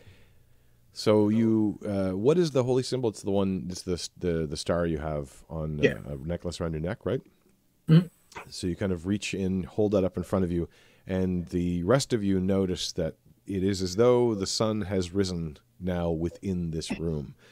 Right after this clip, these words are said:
Speaker 1: Brilliant light, uh, nearly blinding light, uh, flows outward from, uh, Medric in all directions. Uh, and then three, coalescing in three beams, one that heads <laughs> right out the door, kind of in the wrong
Speaker 2: <coughs>
Speaker 1: direction,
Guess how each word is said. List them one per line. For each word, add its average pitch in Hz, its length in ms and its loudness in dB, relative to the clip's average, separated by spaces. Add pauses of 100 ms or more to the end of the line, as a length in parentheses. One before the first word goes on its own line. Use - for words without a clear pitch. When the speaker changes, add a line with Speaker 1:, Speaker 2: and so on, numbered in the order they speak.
(240)
Speaker 1:
Brilliant 104 640 0
light, 98 420 0 (460)
uh, 85 360 -4
nearly 107 400 4
blinding 95 600 -2
light, 85 340 -4 (460)
uh, 76 400 -8
flows 107 580 2
outward 92 400 -4
from, 85 420 -6
uh, 80 200 -6
Medric 80 480 -6
in 82 160 -6
all 98 220 0
directions. 82 600 -4 (360)
Uh, 76 320 -6 (160)
and 85 160 -6
then 82 180 -4
three, 107 640 -4 (420)
coalescing 110 480 0
in 90 100 -4
three 107 400 -2
beams, 90 560 -4
one 104 280 0
that 85 120 -2
heads 95 320 -4
<laughs> - 0 -
right 92 280 -2
out 107 160 -2
the 95 60 -6
door, 82 460 -4 (380)
kind 190 140 6
of 175 140 -4
in 170 80 -4
the 226 80 6
wrong 240 240 10
Speaker 2:
<coughs> - 20 8
Speaker 1:
direction, 101 460 0